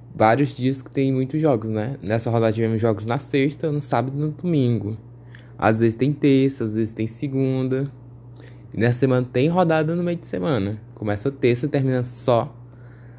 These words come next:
na quinta-feira, a quarta rodada, né? Exatamente.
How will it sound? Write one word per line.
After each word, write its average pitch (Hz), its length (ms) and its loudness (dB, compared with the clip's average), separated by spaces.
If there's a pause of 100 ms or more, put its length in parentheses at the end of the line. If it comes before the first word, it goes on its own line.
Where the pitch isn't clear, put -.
(140)
na 123 320 2
quinta-feira, 117 1000 0
a 98 80 -4
quarta 110 320 -2
rodada, 90 500 -2
né? 92 200 -4 (520)
Exatamente. 104 600 -2